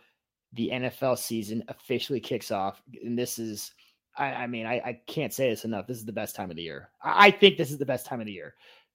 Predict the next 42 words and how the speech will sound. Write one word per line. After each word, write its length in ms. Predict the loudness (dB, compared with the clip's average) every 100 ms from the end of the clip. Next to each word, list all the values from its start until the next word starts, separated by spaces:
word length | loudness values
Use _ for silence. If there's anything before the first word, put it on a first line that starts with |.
| _
Drafts 560 | 4 10 10 10 6 4
are 100 | 4
done. 460 | 4 2 2 -8 -18 _ _ _ _ _ _ _ -12
I'm 320 | -4 0 2
assuming 460 | 2 8 10 10
that 160 | 10 12
all 180 | 12 12
fantasy 380 | 10 8 8 2
football 340 | 4 6 6
drafts 460 | 6 2 2 0 -6
are 80 |
done, 580 | -6 2 6 8 8 6 2
unless, 340 | 2 2 2
of 100 | -2
course, 380 | 6 6 6 2
you 80 | 2
live 160 | 4
your 80 | 4
life 300 | 6 6 4
on 100 | 0
the 160 | 0 0
edge 380 | 0 0 -2
and 160 | -4 -2
you're 260 | -2 -4 -6 -20 -20 -20 _ _
the 60 | 0
kind 160 | 2 4
of 60 |
guy 180 | 4 4
that 220 | 2 2
whips 220 | 0 2
up 160 | 0 0
a 80 | -4
peanut 380 | 0 2 2 6
butter 240 | 6 6
jelly 440 | 4 4 6 4 2
and 160 | -2
Vicodin 640 | -6 8 10 10 8 4 2
sandwich 560 | 6 8 8 8 2
just 180 | -2 -4
to 60 | -4
feel 240 | 6 6
something. 540 | 6 -2 -4 -6 -6